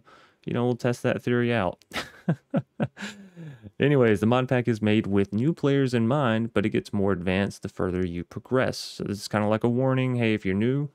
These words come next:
we got, we're keeping you in mind for the beginning. It may get a little fuzzy towards the end, though. If you get stuck, just read the quest. Big, bold letters.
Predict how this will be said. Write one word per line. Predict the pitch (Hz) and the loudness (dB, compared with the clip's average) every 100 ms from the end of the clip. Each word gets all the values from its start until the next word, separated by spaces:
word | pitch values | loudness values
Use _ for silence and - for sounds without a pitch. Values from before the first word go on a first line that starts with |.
| _ _ | _ _
we | 101 | -2
got, | 101 113 - | 2 2 0
we're | 180 98 107 101 101 | -4 -2 0 2 0
keeping | 107 131 135 | 0 -2 0
you | 135 | 0
in | 135 | 0
mind | 131 127 | 2 0
for | 123 | 0
the | 110 | -2
beginning. | 110 123 131 135 135 - | 0 0 0 -2 -6 -10
It | 92 | -6
may | 90 92 107 113 | -2 2 2 2
get | 123 | 2
a | 127 | 2
little | 135 135 | 4 2
fuzzy | 139 143 147 147 147 | 0 0 0 0 -2
towards | 151 147 143 | 0 -2 -2
the | 156 160 | -2 0
end, | 147 107 | 0 0
though. | 87 82 107 _ - - - - | -2 -4 -8 _ -20 -20 -20 -4
If | 127 131 | 0 2
you | 147 | 2
get | 120 | 2
stuck, | - 143 - | 0 -2 -4
just | - 101 | -8 -8
read | 87 92 104 | -4 0 0
the | 120 | -2
quest. | - 87 - - - _ _ - | -2 -4 -4 -12 -16 _ _ -2
Big, | 104 - - | 0 -2 -6
bold | 101 107 120 - | 0 0 0 -4
letters. | - 92 - | -6 -8 -14